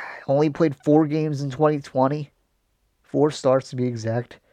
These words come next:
This year, a hundred fourteen in the third innings, hundred two hits allowed.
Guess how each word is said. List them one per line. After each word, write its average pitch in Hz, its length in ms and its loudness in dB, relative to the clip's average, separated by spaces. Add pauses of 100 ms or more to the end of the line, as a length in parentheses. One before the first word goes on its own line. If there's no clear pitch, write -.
(560)
This 240 280 4
year, 165 220 4
a 156 60 4
hundred 160 320 0
fourteen 151 360 -2
in 143 60 0
the 135 80 0
third 135 280 4
innings, 127 360 0
hundred 147 460 -2
two 143 160 -4
hits 120 260 -4
allowed. 117 520 -2